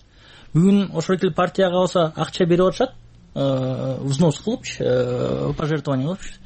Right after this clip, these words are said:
А ошол эле убакытта болсо бир эле акцияны болсо бир иностранный, э, жаран алып койсо бүттү,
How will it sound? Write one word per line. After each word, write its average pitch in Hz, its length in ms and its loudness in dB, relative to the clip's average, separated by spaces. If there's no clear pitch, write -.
А 151 260 2
ошол 170 360 0
эле 202 200 4
убакытта 196 380 2
болсо 185 360 2
бир 165 240 0
эле 190 340 4
акцияны 175 500 0
болсо 156 200 0
бир 156 180 4
иностранный, 165 580 4
э, 139 760 0
жаран 170 300 4
алып 165 220 0
койсо 180 220 0
бүттү, 165 320 0